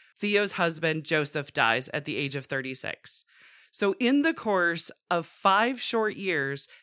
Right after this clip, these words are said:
the entire family dies. And I found that just terribly tragic.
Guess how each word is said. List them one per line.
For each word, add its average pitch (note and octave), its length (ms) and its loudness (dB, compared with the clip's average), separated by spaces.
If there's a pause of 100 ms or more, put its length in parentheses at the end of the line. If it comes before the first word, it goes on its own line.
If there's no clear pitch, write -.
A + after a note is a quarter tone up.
(140)
the F3+ 160 -2
entire F3 560 -2
family D#3 540 -4
dies. A#2 640 -8 (840)
And F3 140 4
I F#3 100 6
found A3 320 -4
that G#3+ 220 -2
just - 340 -6
terribly A#3 580 -2
tragic. F3+ 640 -4